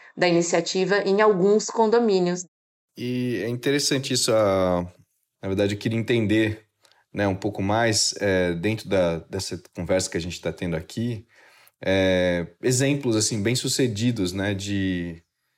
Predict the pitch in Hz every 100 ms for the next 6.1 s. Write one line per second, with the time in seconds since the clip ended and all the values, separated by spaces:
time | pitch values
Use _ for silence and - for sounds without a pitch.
0 | _ - - 87 - 98 123 127 107 -
1 | 95 - 90 95 117 113 90 - 92 92
2 | 92 87 87 95 104 120 120 120 98 92
3 | 101 95 87 95 87 85 80 - _ _
4 | - 107 123 135 143 139 123 120 101 110
5 | 117 117 - - 117 110 104 101 92 95